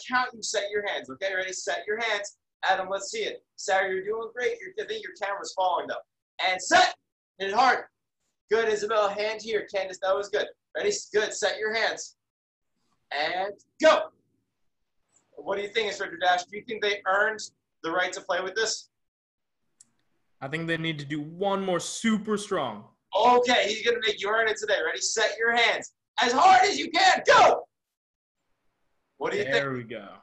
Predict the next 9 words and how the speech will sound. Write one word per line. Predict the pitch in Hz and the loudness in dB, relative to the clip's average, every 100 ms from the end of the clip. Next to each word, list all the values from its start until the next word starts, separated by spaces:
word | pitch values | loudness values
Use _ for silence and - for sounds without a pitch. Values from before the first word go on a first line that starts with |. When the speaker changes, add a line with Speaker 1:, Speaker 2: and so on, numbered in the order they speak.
| _ _ 180 | _ _ 0
Speaker 1:
Good, | 208 160 165 | 2 4 0
okay. | - 127 - _ _ _ - | 0 -2 -4 _ _ _ -10
Ready? | - - 180 | -8 -4 -4
Everyone | 190 202 202 | -4 -4 -4
set | - 202 190 | -2 -2 -2
your | 214 214 | -4 -4
hands. | 196 - - - _ _ _ _ _ _ _ _ _ _ _ _ _ _ _ _ _ _ _ _ _ _ _ _ _ _ _ _ _ _ _ _ _ _ _ _ _ _ _ _ - | -4 -6 -14 -20 _ _ _ _ _ _ _ _ _ _ _ _ _ _ _ _ _ _ _ _ _ _ _ _ _ _ _ _ _ _ _ _ _ _ _ _ _ _ _ _ -10
Ready? | 110 123 180 196 - _ _ _ - | -8 -6 -6 -8 -12 _ _ _ -10
And | 139 135 143 156 160 - | -4 -4 -2 -4 -4 -6